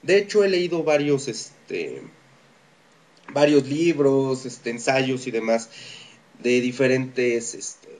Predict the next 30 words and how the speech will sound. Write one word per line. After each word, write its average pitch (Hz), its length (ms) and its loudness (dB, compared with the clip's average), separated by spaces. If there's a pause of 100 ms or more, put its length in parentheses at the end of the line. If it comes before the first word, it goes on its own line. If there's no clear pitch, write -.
autores 147 540 4
en 120 100 0
el 113 100 -2
cual 120 160 0
refieren 117 400 -6
que 95 340 -8 (220)
el 120 140 -6
alimento 127 500 -4
de 113 80 0
los 104 180 -6
dioses 110 380 -8
es, 92 200 -14
este, - 260 -18
sangre, 120 500 -4 (440)
los, - 520 -8
la, 113 140 -8
son 127 180 -4
sangre, 120 400 -4
¿no? 156 240 -2
Que 120 140 -6
los 107 180 -6
dioses 127 380 -2
siempre 123 500 -4
han 113 120 -2
sido 120 320 -4
antropófagos. 117 1000 -6 (840)
Incluso 131 360 0
en 127 100 2
algunos, 123 580 -2
este, - 680 -12